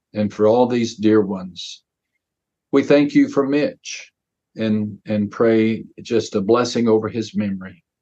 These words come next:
and continued help and strength for the fam-, the Warren family. And all these who have been kind to, to lend in,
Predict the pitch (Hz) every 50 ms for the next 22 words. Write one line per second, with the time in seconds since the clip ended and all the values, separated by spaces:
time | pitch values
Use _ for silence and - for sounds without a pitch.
0 | _ _ _ _ _ _ _ _ _ _ _ _ _ _ - 110 107 104 - 107
1 | 104 101 - 120 120 117 113 110 110 110 107 101 - - - 113 113 110 107 -
2 | 110 107 101 - - - 104 98 98 98 95 95 - - - - _ _ _ -
3 | - 104 101 101 95 95 90 - _ _ _ _ _ _ _ _ _ _ _ _
4 | _ - - 104 101 - - 107 101 101 98 78 - 107 101 107 107 107 104 101
5 | 101 95 - 107 98 95 92 92 90 90 90 _ _ _ _ _ _ _ _ _
6 | _ _ _ _ _ _ _ _ _ _ _ _ _ _ _ _ _ - 113 110
7 | 120 135 135 - 123 120 113 113 110 - - 120 113 107 104 - 110 104 101 98
8 | - 120 113 113 113 113 107 - - 101 92 - _ _ _ _ _ _ _ _
9 | _ _ - - 120 110 110 117 120 123 123 113 117 113 110 110 110 107 110 104